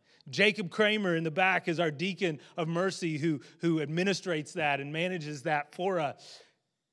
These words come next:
That's why we aren't bashful about saying, "Listen, if you are in need, if you have a real need, come and let us help you as a church,"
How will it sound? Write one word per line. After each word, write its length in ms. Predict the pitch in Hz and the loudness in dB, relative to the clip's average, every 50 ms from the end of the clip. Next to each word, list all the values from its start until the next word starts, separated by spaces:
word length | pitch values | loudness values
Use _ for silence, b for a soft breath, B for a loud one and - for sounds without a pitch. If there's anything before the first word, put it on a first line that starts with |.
| _ _ _ _ _ _ - | _ _ _ _ _ _ -16
That's 220 | - 165 - - | -14 -14 -8 -2
why 240 | 180 202 196 196 208 | 2 4 6 6 6
we 220 | 196 180 185 180 190 | 4 2 0 0 0
aren't 340 | - 180 175 180 160 139 123 | 2 4 4 4 2 0 2
bashful 540 | 123 143 151 180 185 - - - 147 131 131 | 2 4 4 4 0 -4 -10 -12 -10 -8 -6
about 280 | 127 156 175 156 156 | -2 -2 -4 -4 -6
saying, 440 | - - - 170 156 151 143 131 139 | -8 -4 -4 -4 -2 -4 -6 -4 -2
"Listen, 400 | 165 202 190 - - 160 123 104 - _ b b b b b b | 0 0 0 -2 -6 -12 -12 -14 -18 _ b b b b b b
if 200 | 208 185 - - | -4 -2 -2 -2
you 320 | 160 156 190 226 240 262 | 0 0 2 4 4 4
are 220 | 240 220 220 202 185 | 4 4 4 4 4
in 240 | 175 165 156 156 160 | 4 4 4 2 2
need, 500 | 175 214 254 269 254 175 - - - _ _ _ b b b b b | 0 0 -2 -4 -8 -12 -16 -18 -20 _ _ _ b b b b b
if 160 | 202 185 143 | -6 -4 -2
you 180 | 208 220 262 277 | 2 2 2 2
have 180 | 247 254 240 214 | 2 2 2 4
a 80 | 202 | 4
real 460 | 185 175 180 202 240 240 254 247 233 | 2 2 0 -2 -2 -2 0 0 0
need, 520 | 202 190 220 254 277 285 269 220 170 127 - B B B B | -2 -2 -4 -4 -4 -4 -4 -4 -6 -8 -12 B B B B
come 500 | - - 262 269 311 302 262 185 139 - - | -8 -8 -6 -4 -4 -4 -4 -6 -8 -10 -8
and 140 | - 208 214 | -8 -6 -4
let 160 | 240 254 285 | -2 -2 -2
us 180 | 277 247 - - | -2 -4 -6 -8
help 300 | 190 208 254 269 269 - | -8 -8 -8 -8 -8 -10
you 180 | 247 247 240 220 | -10 -6 -4 -4
as 120 | 180 143 | -4 -4
a 60 | 165 | -6
church," 520 | - - - 160 131 113 117 - - - | -10 -8 -8 -8 -8 -8 -10 -16 -20 -20